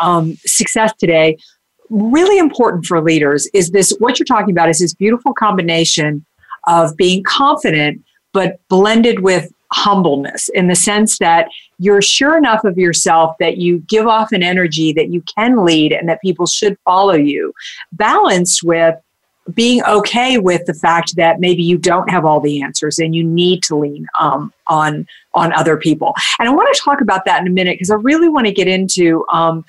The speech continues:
I really wanna get into your book, um, Multipliers. But, but I wanna, um, I wanna go to, there you are at, um, Oracle for seventeen years, and I,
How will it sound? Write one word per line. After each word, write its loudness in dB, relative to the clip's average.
I -2
really 2
wanna 2
get 0
into 0
your 2
book, -2
um, -2
Multipliers. 0
But, 0
but 0
I 2
wanna, 2
um, 0
I 0
wanna 0
go 2
to, 0
there 0
you 4
are 2
at, 0
um, 0
Oracle 0
for -2
seventeen -2
years, -2
and -2
I, -4